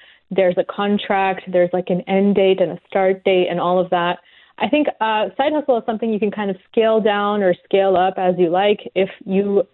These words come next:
really find that your side hustle is profitable, maybe you decide, "I'm gonna quit my job and do this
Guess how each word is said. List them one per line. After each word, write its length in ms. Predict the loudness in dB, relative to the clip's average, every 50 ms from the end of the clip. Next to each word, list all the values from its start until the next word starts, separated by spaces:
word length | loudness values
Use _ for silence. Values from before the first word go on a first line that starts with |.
| -6
really 340 | 0 2 2 4 4 2 0 0
find 240 | -2 -6 -4 -2 -2
that 80 | -2 0
your 120 | 0 0 0
side 180 | 0 -4 -2 -2
hustle 240 | -4 -6 -6 -6 -6
is 60 | -6 _
profitable, 480 | -2 -2 -2 0 0 0 2 2 0 2
maybe 220 | 0 -2 0 2
you 120 | 0 0
decide, 320 | 0 -2 -4 -2 -2 -2 -2 0
"I'm 80 | 0 0
gonna 140 | 0 0
quit 200 | -2 -2 -8 -6
my 160 | -2 -2 -2 0
job 360 | 0 0 0 0 -2 -2 -2
and 240 | -2 -2 -2 -2 -2 _ _ _ _ _ _ -10 -6
do 240 | -2 0 0 2 2
this 200 | 2 2 0